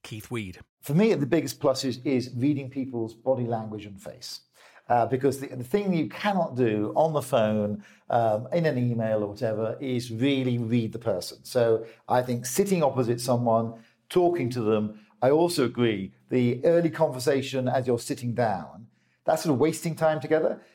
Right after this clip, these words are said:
Speaker 2: In a business meeting, you don't waste time together, 'cause it's a business meeting, whatever. But if you are, you know, sitting down with someone, you, you talk to them about something,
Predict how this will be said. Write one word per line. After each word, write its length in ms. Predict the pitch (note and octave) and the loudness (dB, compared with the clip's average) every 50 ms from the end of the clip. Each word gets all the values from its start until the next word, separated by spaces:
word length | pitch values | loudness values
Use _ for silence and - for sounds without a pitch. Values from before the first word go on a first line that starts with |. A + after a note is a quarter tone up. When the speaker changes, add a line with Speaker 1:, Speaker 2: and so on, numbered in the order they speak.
| _ - | _ 0
Speaker 2:
In 120 | A3 A#3+ | 0 2
a 60 | B3 | 2
business 440 | G#3+ D#3+ G3+ G#3+ F3+ E3 E3+ - - | 0 2 0 0 0 0 -4 -4 -2
meeting, 280 | D3 C3+ A#2+ B2 B2 C3 | -4 -4 -4 -4 -4 -2
you 40 | C3 | 2
don't 200 | C3+ D3 C3 B2 | 2 0 2 2
waste 200 | B2+ B2+ B2 - | 0 0 0 0
time 160 | - B2 A2 | -2 -2 -2
together, 220 | G2 - F#2 F2 - | -2 -4 -8 -8 -4
'cause 140 | - A3 | -2 0
it's 100 | A3 E3 | 0 0
a 60 | A2+ - | -2 -4
business 500 | - - F3+ E3 A#2+ - C3+ B2 - A#2+ | -2 0 0 0 0 -4 -8 -12 -10 -8
meeting, 280 | A#2 F#2 - - D#2+ | -8 -8 -8 -12 -16
whatever. 280 | D#2 D#2 D2+ D2 D2+ - _ _ _ _ _ _ - | -18 -18 -18 -18 -20 -20 _ _ _ _ _ _ -2
But 100 | - C3 | 2 2
if 180 | D3+ G#3 G3+ G3+ | 4 2 2 0
you 240 | A3 A3 G#3 F#3 D#3+ | 0 2 4 4 4
are, 220 | D3 C#3 C3+ C3 C3+ | 4 4 2 2 0
you 200 | C#3+ - D3 B2+ | -2 0 2 2
know, 60 | A#2 | 2
sitting 240 | A#2 - C#3 D3 C#3 | 2 0 -4 -2 2
down 100 | C3+ C3 | 2 2
with 80 | B2+ B2+ | 2 2
someone, 220 | C3 B2 B2 B2 | 2 2 2 4
you, 140 | A#2+ A#2+ A#2+ B2 | 2 2 0 -2
you 80 | B2 | -4
talk 220 | B2 - D3 C3 B2 | 0 0 0 0 0
to 40 | |
them 80 | A#2+ A#2+ | -2 -4
about 240 | G2 F#2+ B2+ C3+ - | 2 2 2 0 0
something, 220 | - F#2 E2 - | -6 -12 -16 -16